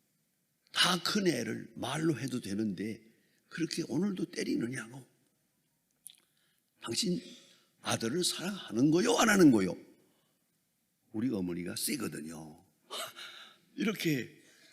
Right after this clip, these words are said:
다그쳐 묻더라고요. 제가 문 밖에서 들었습니다. 예, 뭐라고 하나. 우리 아버지의 말씀이, "자식은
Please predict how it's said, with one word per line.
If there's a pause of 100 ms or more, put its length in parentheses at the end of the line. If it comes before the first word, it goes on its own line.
다그쳐
묻더라고요. (920)
제가
문
밖에서
들었습니다. (1700)
예,
뭐라고
하나. (280)
우리
아버지의
말씀이, (880)
"자식은